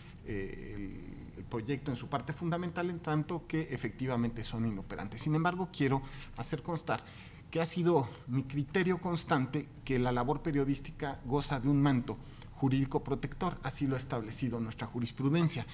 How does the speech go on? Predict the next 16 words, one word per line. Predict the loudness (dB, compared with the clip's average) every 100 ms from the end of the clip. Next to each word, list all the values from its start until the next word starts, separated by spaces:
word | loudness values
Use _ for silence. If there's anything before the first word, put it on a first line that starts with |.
| -12 -12 -4
al | 0
constituir | 2 2 2 4 4 4 4
el | 6 6
eje | 6 4
central | 4 4 2
de | 2
la | 0
circulación | 0 -2 -2 -2 -2 0 2
de | 4
ideas | 4 4 2 -2 0
e | 4
información | 4 4 2 2 2 2
pública. | 4 4 4 -2 -8 -14 -16 -14 -8 -4
Esta | 0 -2
actividad, | 0 0 2 4 2 2 -6 -8
eh, | 0 4 4 4